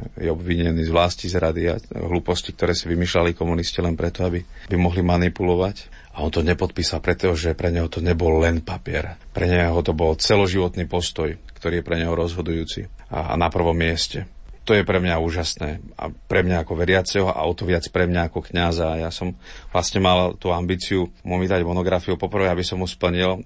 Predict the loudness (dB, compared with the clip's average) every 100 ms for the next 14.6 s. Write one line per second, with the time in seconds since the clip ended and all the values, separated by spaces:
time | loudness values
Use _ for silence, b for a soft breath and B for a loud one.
0 | -12 -6 -4 -2 -4 -4 -4 0 0 -2
1 | 0 2 4 2 -2 -4 -4 -4 -4 -4
2 | -6 B B -8 -4 -2 0 -2 -2 0
3 | 0 0 0 -2 -2 2 2 2 0 -4
4 | -4 -4 -2 -2 0 -2 0 2 2 0
5 | B -4 -2 0 2 4 2 -2 -14 -8
6 | -6 -4 -4 -2 -2 -2 -2 -2 -2 -4
7 | -2 0 0 0 -4 -4 -4 -6 -2 -2
8 | 0 0 -2 -4 -4 -4 -4 -2 -2 -2
9 | -4 -6 -8 0 2 2 2 2 2 2
10 | 0 0 0 -2 -4 -4 -2 0 2 2
11 | 0 B B B -6 -2 0 0 -2 -6
12 | -8 -16 -6 0 2 2 2 2 2 -2
13 | 0 2 2 4 2 0 -4 -4 -4 -2
14 | -2 -2 0 2 0